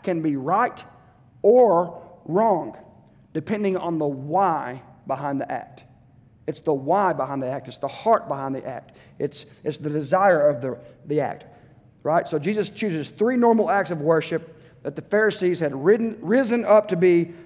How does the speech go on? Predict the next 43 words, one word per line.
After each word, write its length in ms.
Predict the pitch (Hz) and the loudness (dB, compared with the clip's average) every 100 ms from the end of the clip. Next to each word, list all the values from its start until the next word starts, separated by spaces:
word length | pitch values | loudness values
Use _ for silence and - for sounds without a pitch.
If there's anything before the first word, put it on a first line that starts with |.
| - | -6
how 200 | 180 226 | 2 4
to 80 | 233 | 4
be 260 | 202 202 | 4 2
a 80 | 170 | 0
super 800 | - 220 240 226 220 208 175 - | -2 -4 -2 2 4 4 -2 -10
worshiper 640 | - 175 170 156 165 160 156 - - | -2 0 0 -2 -2 -2 -4 -16 -10
of 180 | - 143 | -8 -2
God, 300 | - 156 143 | 0 2 0
and 80 | 135 | -2
he 80 | 131 | -4
gets 300 | 131 170 - | -2 -2 -2
right 280 | 151 170 - | -2 -2 -4
smack 540 | - - 165 165 - | -10 -8 -4 -4 -4
dab 220 | 151 151 | -2 -2
to 100 | 151 | -2
the 80 | 135 | -6
heart 240 | - 160 | -2 -2
of 140 | 127 104 | -2 -6
it. 80 | - | -10
And 100 | 131 | -12
he 60 | |
starts 420 | 123 - 226 262 170 | -12 -4 0 0 0
with, 360 | 180 175 - - - - - _ _ - | 0 0 -4 -20 -20 -20 -20 _ _ -16
"So 200 | - 196 | -2 2
whenever 380 | 185 180 240 | 4 4 2
you 220 | 226 190 208 | 0 -4 -2
give 280 | 196 202 | 2 2
to 80 | 190 | 0
the 80 | 190 | -6
poor." 380 | 196 247 - - - - _ _ _ _ _ _ _ _ _ _ _ - _ _ _ _ _ | -4 -4 -4 -8 -20 -20 _ _ _ _ _ _ _ _ _ _ _ -20 _ _ _ _ _
So 180 | - 202 | -2 0
whenever 320 | 190 214 247 | 4 4 4
you 160 | 226 | 0
give 200 | 190 214 | 2 2
to 60 | 190 | 2
the 100 | 185 | -2
poor. 420 | 180 220 123 87 - - _ _ _ _ _ - _ | 0 0 0 -6 -18 -20 _ _ _ _ _ -20 _
Notice 340 | 139 202 226 | 0 2 2
what's 160 | 208 196 | -2 -4
not 240 | 175 190 | 0 2
in 80 | 185 | 2
that 160 | 175 - | -2 -4
statement. 400 | - 175 123 | -2 -2 -4